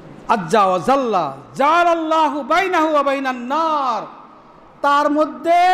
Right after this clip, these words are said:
এবং জাহান্নামের মধ্যে দূরত্ব সৃষ্টি হবে। কি পরিমাণ দূরত্ব সৃষ্টি হবে? খানাদেকা,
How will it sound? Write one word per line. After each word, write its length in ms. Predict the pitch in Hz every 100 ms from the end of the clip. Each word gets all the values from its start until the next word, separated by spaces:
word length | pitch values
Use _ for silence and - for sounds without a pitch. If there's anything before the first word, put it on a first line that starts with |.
| 370 370 294
এবং 320 | 311 311 226
জাহান্নামের 640 | 277 262 339 349 339 330
মধ্যে 260 | 302 254 294
দূরত্ব 400 | 233 254 - 240
সৃষ্টি 340 | 226 - 220
হবে। 180 | 175 143 139 - - - - - - - - - -
কি 100 | 311
পরিমাণ 420 | 339 359 349 349
দূরত্ব 600 | 359 339 - 359 392 427 - - - - - - -
সৃষ্টি 360 | - 294 - 311
হবে? 320 | 294 339 339 330 - - - - - - - -
খানাদেকা, 1120 | 262 294 359 359 339 320 294 247 233 -